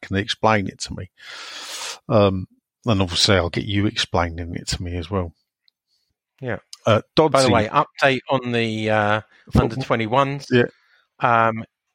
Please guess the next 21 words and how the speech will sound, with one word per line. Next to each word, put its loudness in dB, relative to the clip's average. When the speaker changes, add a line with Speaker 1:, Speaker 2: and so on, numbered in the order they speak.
Speaker 2:
it's -16
now 2
two -2
one. 2
Sto-, 0
Stoke 0
did 2
draw 0
level, 0
um, 2
but, 0
uh, -4
I -6
don't -2
know -8
his -8
second -8
name. -2
Sean -2
has -4
struck -4